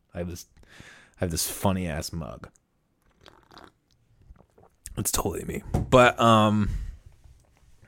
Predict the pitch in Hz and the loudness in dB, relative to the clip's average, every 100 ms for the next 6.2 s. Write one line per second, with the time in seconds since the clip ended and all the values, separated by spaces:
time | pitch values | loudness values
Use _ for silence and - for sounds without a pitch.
0 | _ - - 120 120 110 95 82 - - | _ -20 -10 0 6 10 10 8 6 2
1 | - - - - 156 143 113 101 98 90 | 2 6 8 8 8 10 10 10 8 6
2 | 90 - 101 85 80 80 - - _ _ | 2 4 4 4 0 -4 -8 -18 _ _
3 | _ _ _ _ _ _ _ - _ 104 | _ _ _ _ _ _ _ -20 _ 8
4 | 104 101 101 98 90 - - - - - | 10 10 8 6 2 -4 -14 -16 -20 -14
5 | - - 127 143 - 117 117 117 98 78 | -2 6 8 8 8 8 10 8 6 4
6 | - - | -2 -4